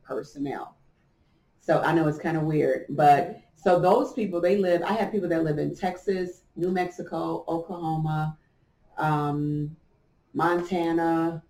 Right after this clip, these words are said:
Speaker 2: How does that work with the time zones?
Speaker 1: Um, there are only two people who are in a different time zone, which is New Mexico and Montana.
Speaker 2: Mm-hmm. They're two hours
Speaker 1: Um,
Speaker 2: behind.
Speaker 1: they are two, one hour
Speaker 2: Or
Speaker 1: behind.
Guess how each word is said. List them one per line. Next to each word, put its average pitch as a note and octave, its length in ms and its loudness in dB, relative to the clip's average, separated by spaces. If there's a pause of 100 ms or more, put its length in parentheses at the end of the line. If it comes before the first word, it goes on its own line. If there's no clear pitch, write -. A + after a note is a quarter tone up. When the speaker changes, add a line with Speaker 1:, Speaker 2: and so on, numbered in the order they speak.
(120)
Speaker 2:
How C4+ 80 -4
does C#4 80 -2
that B3 120 -2
work A#3+ 140 -6
with A3 120 -6
the F3+ 60 -10
time A3+ 300 -8
zones? C3+ 360 -14 (340)
Speaker 1:
Um, G3+ 560 4
there A3 280 6
are A3+ 220 4
only A3+ 260 0
two C4 200 -4
people A#3 260 -2
who A3 80 -2
are F#3+ 120 0
in F3 60 -2
a E3 100 2
different F3+ 320 -4
time D#3+ 240 0
zone, D3+ 180 0
which D3+ 140 -2
is D3 120 -8
New D#3+ 80 2
Mexico D#3 500 -2
and D3 160 -2
Montana. C#3+ 600 -4 (200)
Speaker 2:
Mm-hmm. F3+ 240 -14
They're - 120 -8
two - 120 -8
hours D#3+ 340 2
Speaker 1:
Um, D#3 180 -4
Speaker 2:
behind. D#3 260 -14
Speaker 1:
they E3 220 4
are D#3+ 140 2
two, F#3+ 220 0 (140)
one F#3+ 220 4
hour G3+ 200 6
Speaker 2:
Or G3+ 40 -2
Speaker 1:
behind. D#3+ 720 0